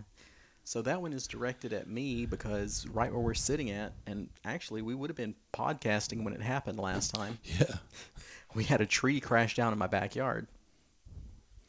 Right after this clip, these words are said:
Speaker 2: It's a mother.
Speaker 1: So it scraped the back of my house, but it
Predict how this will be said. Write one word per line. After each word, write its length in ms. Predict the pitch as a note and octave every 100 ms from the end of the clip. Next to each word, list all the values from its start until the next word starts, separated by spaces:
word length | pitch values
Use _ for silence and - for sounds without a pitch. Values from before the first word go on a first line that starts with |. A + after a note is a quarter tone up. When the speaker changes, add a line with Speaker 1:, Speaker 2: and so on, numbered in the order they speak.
| - - - -
Speaker 2:
It's 260 | G#2 G#2 G#2+
a 40 |
mother. 440 | G2+ G2+ G2 F#2 F2+ - - - - - -
Speaker 1:
So 300 | - G2+ F#2+
it 100 | F#2+
scraped 540 | - - C#3 G#3 - -
the 160 | A#2+ A#2
back 240 | A#2 B2+
of 60 | A#2
my 120 | A2
house, 320 | A#2 A2+ A2
but 180 | - -
it 120 | -